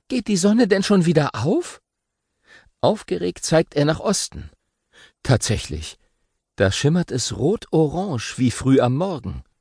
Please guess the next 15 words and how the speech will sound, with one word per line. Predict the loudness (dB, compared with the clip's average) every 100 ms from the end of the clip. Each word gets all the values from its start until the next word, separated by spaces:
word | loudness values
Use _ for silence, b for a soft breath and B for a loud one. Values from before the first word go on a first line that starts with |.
| _ B B B B
Dabei | -2 2 2
hat | 2 2
die | 2
Nacht | 2 -2 -6 -10
gerade | -4 -2 0
erst | 0 0 0 0
begonnen. | 0 0 -2 -6 -8 -14 _ _ _ _ _ _ _ _
Pinsel | 0 2 2 2 2
bleibt | 2 0 0
vor | -2 -2
Staunen | 0 0 0 -2
die | -4
Schnauze | -4 0 2 2 -2
offen | -4 -6
stehen. | -10 -10 -12 -12